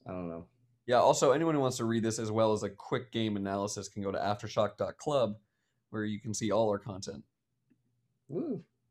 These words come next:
Speaker 2: Yeah.
Speaker 1: Okay. Skahan, that's generous. Okay.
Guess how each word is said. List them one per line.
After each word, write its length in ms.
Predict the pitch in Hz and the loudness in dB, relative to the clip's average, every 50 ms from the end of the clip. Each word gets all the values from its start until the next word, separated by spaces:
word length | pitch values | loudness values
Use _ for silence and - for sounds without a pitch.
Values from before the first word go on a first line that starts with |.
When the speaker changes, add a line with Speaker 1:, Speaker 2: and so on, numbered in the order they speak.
| _ _ 95 | _ _ -14
Speaker 2:
Yeah. 60 | 98 | -10
Speaker 1:
Okay. 260 | - - 101 98 - - _ _ _ _ _ _ _ _ _ _ _ | -6 -6 -6 -6 -6 -10 _ _ _ _ _ _ _ _ _ _ _
Skahan, 920 | - - - - 131 117 110 120 120 117 120 127 123 123 123 123 127 131 - - _ _ _ _ _ _ _ _ _ _ _ - | -14 -14 -8 -2 0 0 2 2 2 2 2 2 2 2 2 0 0 -2 -8 -16 _ _ _ _ _ _ _ _ _ _ _ -8
that's 420 | - - 117 107 - - 98 95 95 | -6 -4 -4 -4 -6 -12 -16 -16 -12
generous. 540 | - 98 95 98 92 87 85 87 - - 104 | -8 -6 -6 -6 -6 -8 -8 -10 -10 -10 -10
Okay. 320 | 98 - - 104 82 | -12 -10 -8 -10 -10